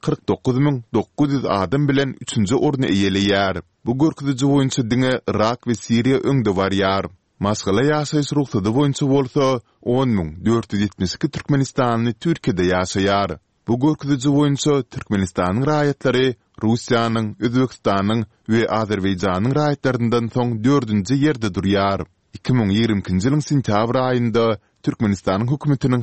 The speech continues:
haýyşy esasynda Türkiýe türkmen raýatlary üçin wiza talaplaryny girizdi. Taliban tarapyndan dolandyrylýan Owganystanyň telekeçileri Türkmenistanyň döwlet kärhanalary bilen durly newit önümlerini satyn almak barada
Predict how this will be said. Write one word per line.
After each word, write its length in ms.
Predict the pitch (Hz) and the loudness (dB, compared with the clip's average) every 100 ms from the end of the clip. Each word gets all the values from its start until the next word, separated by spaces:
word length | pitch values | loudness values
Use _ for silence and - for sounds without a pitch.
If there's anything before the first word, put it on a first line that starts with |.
| - | 0
haýyşy 420 | 120 98 87 139 | 0 0 0 -2
esasynda 720 | 143 147 120 107 92 85 78 - _ - | 0 -2 -2 -2 0 0 -4 -6 _ -8
Türkiýe 520 | - 131 139 - 139 | 0 0 0 0 0
türkmen 400 | - - - 143 151 | -2 -8 -2 0 2
raýatlary 360 | 147 143 135 123 | 0 -2 -2 -2
üçin 360 | - 127 117 - - | 0 0 0 -4 -6
wiza 340 | 98 131 127 135 | 0 2 2 0
talaplaryny 600 | 147 139 - 143 139 107 90 | 0 0 0 0 0 0 0
girizdi. 680 | 95 90 90 104 101 90 - _ _ _ _ _ - | 0 -2 -2 0 0 -2 -8 _ _ _ _ _ -4
Taliban 420 | 98 98 98 147 | 0 2 0 0
tarapyndan 580 | 156 151 - 139 139 135 | -2 -2 -2 -2 0 2
dolandyrylýan 680 | 131 135 127 120 120 123 120 110 | 0 0 0 0 0 0 -2 0
Owganystanyň 640 | 104 98 95 - 90 117 | 0 0 -2 -2 -2 -2
telekeçileri 880 | 135 143 135 135 127 120 117 120 110 _ _ - | -2 -2 0 -2 0 2 2 0 -2 _ _ -14
Türkmenistanyň 840 | - 110 101 98 104 98 98 90 | -4 0 0 -2 -2 0 -2 0
döwlet 280 | 95 117 - | 0 0 0
kärhanalary 800 | 151 135 127 131 110 92 98 107 | -2 0 -2 0 0 0 0 0
bilen 240 | 117 117 107 _ _ 107 | 0 0 -4 _ _ -2
durly 280 | 104 110 95 85 | 0 0 0 0
newit 260 | 117 - | -2 0
önümlerini 720 | 147 139 131 127 117 120 117 - _ - | 0 2 2 0 0 0 -2 -6 _ -6
satyn 240 | 104 143 | -4 -2
almak 340 | 147 135 135 | 0 -2 0
barada 440 | 131 131 123 123 | 0 0 0 -2